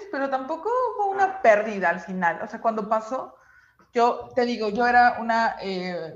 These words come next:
militante marxista, yo estaba en el activismo de izquierda. De hecho, ahí me, ahí me involucré de lleno con las causas sociales en un espacio mixto de trabajo, un colectivo universitario mixto.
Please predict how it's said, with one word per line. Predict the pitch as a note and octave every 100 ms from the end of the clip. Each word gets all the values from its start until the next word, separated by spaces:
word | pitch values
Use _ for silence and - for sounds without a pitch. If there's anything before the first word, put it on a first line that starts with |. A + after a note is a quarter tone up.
| D#3+
militante | D#3+ G#3+ G#3 G#3 G#3 G#3+
marxista, | F3 - - D#4+ - D#4+ - A#3
yo | A3 G3 G3
estaba | A3 - G#3+ B3
en | A3+
el | F3
activismo | D#3+ - F3+ G3
de | G3+
izquierda. | F#3+ - F3+ E3+ G#3 B3 - _ -
De | G#3+
hecho, | B3 A#3+
ahí | F#3 A3+ A#3+ B3+
me, | A#3+ G#3
ahí | D#3+ F#3+ G3+
me | G#3
involucré | G#3 F#3 F3+ F3+ E3+ F#3 F#3 F#3+
de | F#3+ F#3
lleno | G3+ A3+ A#3
con | F#3+
las | E3 E3
causas | F3+ F#3 G#3+
sociales | G#3+ F#3+ G3 F3+ G#3+ D#4 -
en | G3 F#3
un | F#3+ G3 G3 G3 F#3+ - -
espacio | - A3 G3+ G#3+
mixto | G#3 G#3 G#3+ - C4+
de | G#3+ F#3
trabajo, | - E3 F#3+ - D#4
un | D4
colectivo | A3+ F#3+ - G3+
universitario | G3+ F3 - - E3+ F3+ C4+ - _ _ _ _
mixto. | G#3+ G#3 - G4 -